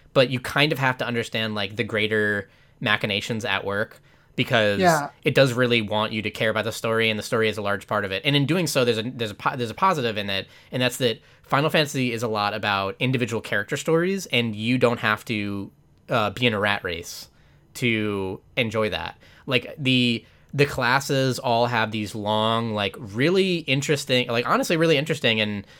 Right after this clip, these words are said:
Speaker 1: well-written and sometimes fascinating and sometimes boring stories related to them that make you feel more a part of that class, or, like, feel more,
Speaker 2: Yeah.
Speaker 1: like, why that job exists, or, like,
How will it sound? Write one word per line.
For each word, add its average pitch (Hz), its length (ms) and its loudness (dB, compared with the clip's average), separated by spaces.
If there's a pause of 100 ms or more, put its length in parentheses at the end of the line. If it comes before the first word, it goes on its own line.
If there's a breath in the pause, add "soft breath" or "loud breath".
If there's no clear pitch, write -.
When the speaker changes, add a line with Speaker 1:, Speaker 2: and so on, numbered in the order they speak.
(180 soft breath)
Speaker 1:
well-written 127 840 4
and 107 720 -2 (540)
sometimes 131 420 2
fascinating 110 880 2
and 101 260 -4 (220)
sometimes 113 380 -4
boring 104 680 -2
stories 101 600 2
related 113 360 -2
to - 80 -10
them 104 180 -2
that 107 180 -4
make 117 220 0
you 117 100 0
feel 120 300 2
more 113 240 0
a 107 60 0
part 110 200 0
of 98 60 -6
that 98 140 -4
class, 95 440 0
or, 95 360 -4 (340 soft breath)
like, 120 180 -2
feel 131 240 4
more, 113 200 2
Speaker 2:
Yeah. 107 80 6
Speaker 1:
like, 104 100 2
why 104 320 4
that 107 240 0
job 101 300 -2
exists, 95 480 -8
or, 98 120 -2
like, 92 240 -8